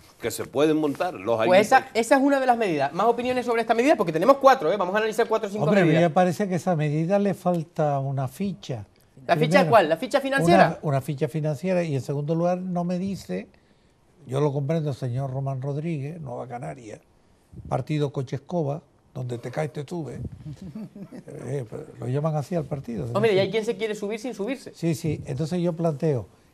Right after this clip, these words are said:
Speaker 3: ¿cómo va a repartir usted esto? Entre las siete islas, ¿cuánto le toca a cada isla? De los cincua-, de esas cincuenta mil personas.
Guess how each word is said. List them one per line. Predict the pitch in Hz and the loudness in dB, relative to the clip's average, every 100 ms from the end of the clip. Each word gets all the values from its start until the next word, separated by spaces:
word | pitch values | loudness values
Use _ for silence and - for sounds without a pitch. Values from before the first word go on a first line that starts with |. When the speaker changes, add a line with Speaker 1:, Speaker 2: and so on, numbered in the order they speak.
| - | -10
Speaker 3:
¿cómo | - 190 | -2 6
va | 226 220 202 220 | 6 6 6 4
a | |
repartir | 220 214 220 196 214 | 4 2 2 2 -2
usted | 214 220 220 | -2 0 0
esto? | 170 - 98 - _ _ _ _ _ _ _ _ _ _ - | 0 -4 -14 -14 _ _ _ _ _ _ _ _ _ _ -8
Entre | 160 175 | -4 0
las | 180 170 | 0 0
siete | 208 202 214 | -2 0 0
islas, | 226 226 | 2 0
¿cuánto | 214 208 208 | -2 -2 0
le | 202 | 0
toca | 214 202 | 0 -2
a | 208 | 0
cada | 208 226 | 0 0
isla? | 226 123 92 - - - - - - | -2 -4 -8 -14 -20 -20 -20 -20 -8
De | 147 | -2
los | 175 185 | -2 -2
cincua-, | 165 190 196 | -2 -2 -2
de | 175 185 | -2 -2
esas | 185 202 | -2 -6
cincuenta | 208 175 196 170 190 185 | -8 -6 -6 -4 -4 -4
mil | 202 202 | -6 -8
personas. | 170 185 233 220 120 | -8 -10 -8 -10 -12